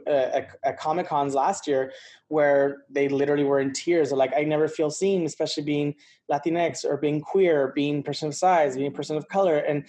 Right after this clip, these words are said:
when you check off all these, like, you know, boxes as that you are saying it's okay to be these things. And yes, you are,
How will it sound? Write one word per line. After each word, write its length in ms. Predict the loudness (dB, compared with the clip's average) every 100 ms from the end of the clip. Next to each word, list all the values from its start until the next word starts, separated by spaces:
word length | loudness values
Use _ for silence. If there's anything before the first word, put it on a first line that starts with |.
| -14 -8
when 120 | -2 -2
you 80 | -2
check 280 | 0 2 4
off 220 | 2 4
all 160 | 2 2
these, 240 | 0 2
like, 240 | 0 0 -4
you 80 | -2
know, 300 | 0 -2 -6
boxes 680 | 0 2 2 0 0 2 0 -10 -20 -2
as 280 | 0 0 0
that 280 | 2 2 0
you 260 | 0 2 4
are 360 | 4 4 -2 -12
saying 480 | -10 -4 -2 -2 -2
it's 300 | -2 -4 -2
okay 340 | -2 -2 -2 0
to 80 | -2
be 180 | -2 -2
these 220 | -2 -4
things. 260 | -4 -4 -4
And 180 | -4 0
yes, 320 | 0 0 -2
you 380 | -2 2 2 0 2
are, 400 | 4 4 0